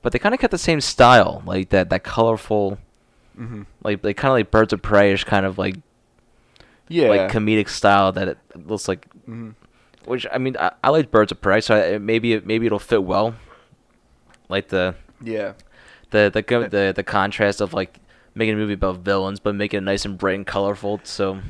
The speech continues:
Speaker 2: A-, and I think even with that first Suicide Squad, it was, like, an uneven movie,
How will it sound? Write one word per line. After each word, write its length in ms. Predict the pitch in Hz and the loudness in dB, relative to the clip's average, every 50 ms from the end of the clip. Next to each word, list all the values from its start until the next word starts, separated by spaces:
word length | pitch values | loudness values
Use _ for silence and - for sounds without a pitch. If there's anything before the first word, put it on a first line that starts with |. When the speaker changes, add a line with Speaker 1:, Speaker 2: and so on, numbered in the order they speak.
| - - - | -12 -6 -6
Speaker 2:
A-, 180 | 156 - - | -6 -2 0
and 100 | 170 165 | 2 2
I 120 | 165 165 165 | 4 2 2
think 280 | 160 - 202 170 - - | 0 -4 -6 -6 -4 -4
even 260 | 147 147 143 143 135 | -2 -2 0 0 -2
with 160 | 123 123 120 - | -2 -2 0 2
that 220 | 117 101 - - | 2 2 2 2
first 260 | - 123 120 120 - | 0 0 0 0 -2
Suicide 480 | - 113 107 101 - - 104 95 90 - | -2 -2 -2 -2 -2 -2 -2 -2 -2 -4
Squad, 340 | - - 101 98 92 95 95 | -8 -4 -2 -2 0 -2 -2
it 80 | 73 | -4
was, 140 | 80 98 - | -8 -8 -8
like, 140 | 104 95 104 | -8 -8 -8
an 100 | 98 - - | -10 -8 -6
uneven 560 | 95 104 107 110 95 110 107 98 101 98 92 | -6 -6 -6 -6 -8 -10 -10 -10 -10 -10 -8
movie, 500 | 95 95 98 101 107 123 127 127 131 135 | -6 -4 -4 -4 -4 -4 -6 -6 -8 -12